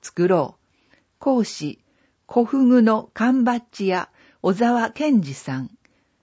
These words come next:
定員、各六人。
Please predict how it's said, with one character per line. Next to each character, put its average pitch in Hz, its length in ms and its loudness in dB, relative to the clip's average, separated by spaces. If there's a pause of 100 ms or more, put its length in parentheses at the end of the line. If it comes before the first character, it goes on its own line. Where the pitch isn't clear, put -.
(400)
定 254 220 4
員、 208 420 2 (300)
各 254 340 -2
六 165 320 -2
人。 131 280 -2